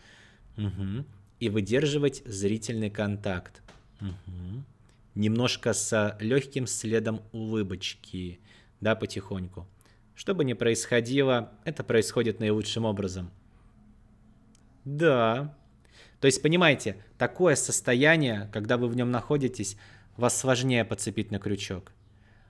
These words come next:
А ведь задача манипулятора — смутить свою жертву, заставить её оправдываться, чтобы он начинал, жертва, скукоживаться, вниз смотреть, чувствовать себя не в порядке.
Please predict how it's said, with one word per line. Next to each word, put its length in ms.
А 40
ведь 100
задача 340
манипулятора — 640
смутить 600
свою 320
жертву, 460
заставить 500
её 160
оправдываться, 640
чтобы 300
он 120
начинал, 500
жертва, 420
скукоживаться, 840
вниз 460
смотреть, 580
чувствовать 420
себя 240
не 100
в 80
порядке. 720